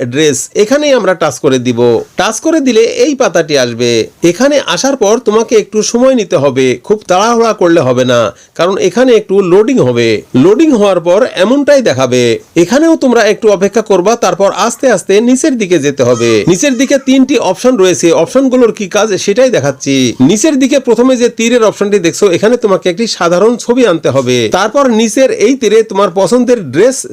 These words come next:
সেট করতে হবে। তারপর সব শেষে দেখো লেখা আছে রান, এই রানে ক্লিক দিলেই দেখতে পারবা ম্যাজিক। তোমরা এবার তোমাদের প্রত্যাশিত সেই ম্যাজিকটি দেখো। তো আমি প্রথম তীরে টাচ করে দিচ্ছি, প্রথম তীরে টাচ করে দিলে আমাকে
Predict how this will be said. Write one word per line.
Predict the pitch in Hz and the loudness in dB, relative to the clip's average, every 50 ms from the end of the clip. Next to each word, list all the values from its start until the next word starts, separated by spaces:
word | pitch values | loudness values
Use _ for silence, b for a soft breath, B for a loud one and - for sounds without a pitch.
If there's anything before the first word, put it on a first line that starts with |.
| - - | -4 -4
সেট | 208 202 - | -4 -4 -2
করতে | - 175 165 - 165 127 131 | -4 -6 -4 -2 -2 0 0
হবে। | 131 117 127 120 113 110 - - _ - 156 | 0 0 0 0 0 -2 -2 -6 _ -4 -4
তারপর | 180 214 214 - 277 - - - | -4 -2 -2 -2 -2 -2 -2 -2
সব | 220 247 277 240 - - | -2 -2 -2 -2 -2 -4
শেষে | 220 202 - 277 254 | -2 0 0 0 0
দেখো | 208 165 190 196 175 | 2 2 2 2 2
লেখা | 170 156 - 175 170 143 | 0 0 0 -2 -2 0
আছে | - 220 226 196 160 147 | 0 0 0 2 2 0
রান, | 139 135 139 139 127 113 - b b b b - 190 | 0 0 0 0 -2 -4 -6 b b b b 0 0
এই | 220 196 147 | 2 2 2
রানে | 147 147 170 202 233 240 233 | 0 0 2 2 0 0 0
ক্লিক | 214 208 214 185 170 | -2 -4 -4 -2 -4
দিলেই | 202 220 285 285 220 190 | -2 0 0 0 0 0
দেখতে | - - - 165 151 | -2 -2 -4 -4 -2
পারবা | 156 143 135 180 214 208 160 | -2 -2 -2 -2 -2 0 0
ম্যাজিক। | 139 123 117 127 127 123 113 _ - 196 | 0 0 0 0 -2 -2 -2 _ 0 2
তোমরা | 208 240 254 269 277 240 202 196 | 2 4 2 2 2 0 0 0
এবার | 170 175 196 247 - 220 | 0 0 -2 -2 -2 -2
তোমাদের | 185 185 180 185 175 - - | -2 0 0 -2 -4 -2 0
প্রত্যাশিত | 214 226 - - 262 254 - 220 190 196 220 262 254 - | -2 -2 0 -2 -4 -4 -4 -6 -2 0 0 0 0 0
সেই | 254 320 311 262 | 0 0 2 2
ম্যাজিকটি | 220 185 165 170 160 - 160 135 131 | 2 0 0 -4 -4 -4 -6 -4 -4
দেখো। | 120 104 - 113 113 110 104 95 - _ _ _ _ _ - | -4 -2 -2 0 0 0 0 -2 -6 _ _ _ _ _ 0
তো | 208 208 139 180 202 | 0 0 0 0 -2
আমি | 247 311 269 233 269 320 - - | 0 0 0 2 0 0 -2 0
প্রথম | 240 233 233 311 339 330 311 - | 0 0 2 2 2 2 2 0
তীরে | 247 226 208 196 214 302 - 277 | 0 0 2 2 0 0 0 -2
টাচ | 262 - - - | -4 -4 -2 -2
করে | 214 196 196 170 | 0 0 0 0
দিচ্ছি, | 165 156 - - 170 160 151 127 - - | -2 -4 -4 -2 -2 -2 -2 -2 -2 -2
প্রথম | 175 175 - 247 294 294 269 - | -2 0 2 0 0 0 -2 -2
তীরে | 220 196 170 170 160 - | -2 0 0 0 0 0
টাচ | 143 123 - - | -2 -4 -4 -4
করে | - 156 156 143 160 | -4 -4 -4 -2 0
দিলে | 175 202 247 - - 165 170 | 0 2 0 0 -2 -4 -2
আমাকে | 180 175 - 185 | -2 -2 -2 0